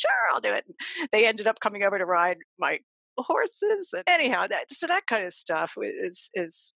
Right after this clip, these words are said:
that, that, you know, good positive feedback is, it just goes a really long way. Oh, oh, and they ended up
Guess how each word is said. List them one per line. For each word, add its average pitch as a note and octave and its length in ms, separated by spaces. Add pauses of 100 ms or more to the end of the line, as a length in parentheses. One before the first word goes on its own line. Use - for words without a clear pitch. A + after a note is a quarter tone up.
(220)
that, G#3 220
that, A3 160 (520)
you G#3+ 160
know, E3 100 (120)
good G#3 160 (240)
positive G3 520 (140)
feedback D#3+ 540 (300)
is, F3 600 (120)
it G3 180
just - 240
goes G3+ 240
a E3+ 80
really F3 540
long D#3 280
way. D#3 480
Oh, G3+ 220
oh, G#3+ 140
and F#3+ 120
they G#3 160
ended F#3 180
up E3+ 120